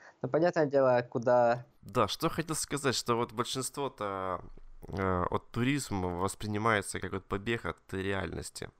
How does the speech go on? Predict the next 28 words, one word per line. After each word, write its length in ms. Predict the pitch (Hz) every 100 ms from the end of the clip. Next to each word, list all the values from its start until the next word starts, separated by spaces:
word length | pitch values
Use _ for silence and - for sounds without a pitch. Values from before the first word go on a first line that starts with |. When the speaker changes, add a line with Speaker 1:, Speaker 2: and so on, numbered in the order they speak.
| _ -
Speaker 2:
Это 220 | 98 104
главная 300 | 117 131 110
Speaker 1:
Мгм. 60 |
Speaker 2:
наша 200 | 107 113
проблема, 420 | 104 113 117 101 85
то, 120 | 87
что 160 | -
мы 120 | 98 98
вряд 200 | 110 107
ли 60 |
сможем 260 | - 113 110
чем-то 240 | 110 -
насладиться, 540 | 107 - 117 139 165 95
если 200 | - 98
мы 60 |
будем 180 | 98 101
всё 140 | 95 101
время 160 | 98
сопоставлять 760 | 95 95 - - 95 104 104 - _ - - - _ _ _ - _ _ -
данный 480 | 101 117 113 98 95
опыт 500 | 110 101 - 95 -
с 180 | - -
предыдущим 760 | 98 101 104 107 101 - 117 110 - - - - - - -
<laughs> 520 | - - - _ _
негативным 760 | 107 120 127 - 101 85 80 78
опытом, 360 | - 76 -
скорее 280 | - - -
всего. 340 | - - -